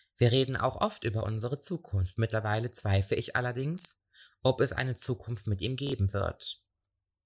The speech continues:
Obwohl ich ihn sehr liebe, was sagst du dazu? Ich erkläre das ja immer wieder. Und eigentlich ist es schade, dass man immer irgendwie auf der Partnersuche ist, unter der Voraussetzung, ich suche mir jetzt einen Partner für den Rest meines Lebens.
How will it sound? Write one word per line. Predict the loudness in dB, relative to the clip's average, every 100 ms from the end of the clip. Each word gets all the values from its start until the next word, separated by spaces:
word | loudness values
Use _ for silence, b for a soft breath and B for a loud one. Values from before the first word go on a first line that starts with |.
| _ _ _ _ -6
Obwohl | -4 0 -2
ich | -2
ihn | 0
sehr | 0 0
liebe, | -4 -8 4
was | 4
sagst | 4 0 -2
du |
dazu? | 0 0 0 -4 B B B B
Ich | 0 0
erkläre | 0 -4 -4
das | 6 8
ja | 6
immer | 0 -6 -2
wieder. | 0 2 0 -4 _ _ -8
Und | -4
eigentlich | 0 0 0 2
ist | 6 8
es | 6
schade, | 6 4 0 -2 -2
dass | -2 -2
man | -4
immer | -4 -4
irgendwie | -4 -6 -8
auf | -8
der | -8
Partnersuche | -6 -6 -4 -2 -2 -4 -10
ist, | -2 2 4 2 0 _
unter | -4 -2
der | -4 -6
Voraussetzung, | -8 -4 2 2 2 -4 -4 -8
ich | 0
suche | 0 0 -8
mir | -6
jetzt | 0 0
einen | 0
Partner | -6 -8 -8 -12 -14 -16 _ _ _ _ _ _ _ _
für | -8 -8
den | -10
Rest | 2 2 2
meines | -6 0 0
Lebens. | 0 -8 -12 0 0 0